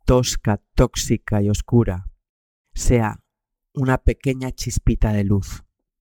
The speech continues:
porque hay demasiado odio, hay demasiada incomprensión, hay demasiados desatinos, como para quedarnos en el sufrimiento con un corazón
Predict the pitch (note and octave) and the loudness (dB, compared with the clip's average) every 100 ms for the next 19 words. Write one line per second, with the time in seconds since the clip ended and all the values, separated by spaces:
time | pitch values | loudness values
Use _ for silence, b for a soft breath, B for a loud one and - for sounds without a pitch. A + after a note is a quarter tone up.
0 | _ _ - A2+ - - A2 G#2+ - _ | _ _ -2 -2 -2 0 0 -2 -8 _
1 | _ _ _ - G#2 A2+ A#2+ A2+ - A2+ | _ _ _ -4 0 0 0 -2 0 0
2 | A2 G#2+ A#2 A2+ G#2+ G2 _ _ - G2+ | 0 2 2 0 -2 -4 _ _ -10 -8
3 | G2+ G#2 A#2 G#2+ A2 G#2+ G2+ - G2 G2 | -2 -2 0 -4 -4 -6 -2 -2 -2 -6
4 | - G#2 G2 G2 _ _ _ _ _ - | -4 -4 -6 -18 _ _ _ _ _ -8
5 | G2+ G#2 A2 A#2 A2+ A2 G#2+ - G2+ - | -4 -2 -2 0 0 2 0 0 0 0
6 | A2 F#2 - - - _ _ _ _ _ | -2 -8 -14 -18 -20 _ _ _ _ _
7 | _ - A2+ A2 - A2 A2 A#2 A#2+ B2 | _ -8 -6 -2 0 0 0 2 2 2
8 | C3+ C#3+ D3 - - _ _ _ _ _ | 0 -4 -4 -6 -14 _ _ _ _ _
9 | _ - A#2 A#2 A2+ A2 - A#2 A2 A#2+ | _ -6 -4 0 0 0 0 0 0 2
10 | C3+ C3 B2 G2+ F#2+ _ _ _ _ _ | 2 0 0 -2 -2 _ _ _ _ _
11 | - A2+ B2+ C#3 B2 A#2 C3 A2+ G#2 G2 | -6 -4 0 2 2 2 0 -2 -4 -16